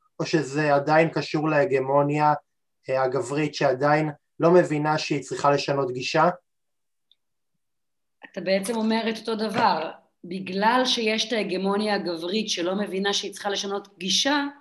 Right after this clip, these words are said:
Speaker 2: כללי המשחק עדיין לא השתנו, וזה בדיוק דומה לנקודה הקודמת. נכון, אתה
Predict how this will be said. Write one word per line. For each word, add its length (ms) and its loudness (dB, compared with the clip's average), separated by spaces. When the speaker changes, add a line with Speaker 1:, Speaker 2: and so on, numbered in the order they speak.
Speaker 2:
כללי 260 -2
המשחק 520 -2
עדיין 280 0
לא 100 -2
השתנו, 400 -4
וזה 140 -6
בדיוק 280 -6
דומה 280 -2
לנקודה 440 -4
הקודמת. 480 -6
נכון, 680 -2
אתה 260 -2